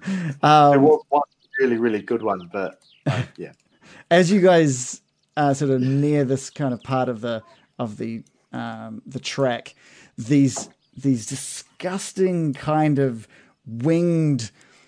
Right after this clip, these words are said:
Speaker 1: rats with, like, arms and little grabby arms, they all just kind of start just flying down towards you,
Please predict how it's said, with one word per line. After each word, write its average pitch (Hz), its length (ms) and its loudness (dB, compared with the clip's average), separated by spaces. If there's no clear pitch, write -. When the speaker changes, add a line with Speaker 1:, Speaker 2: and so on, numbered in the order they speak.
Speaker 1:
rats 175 840 -2
with, 143 320 -2
like, 131 300 -2
arms 170 680 2
and 131 380 -2
little 147 180 -4
grabby 156 500 0
arms, 175 460 -2
they 160 140 6
all 220 140 8
just 208 220 2
kind - 180 2
of 135 80 0
start 156 340 0
just 139 220 -8
flying 139 840 0
down 127 300 -2
towards 117 520 -8
you, 113 240 -14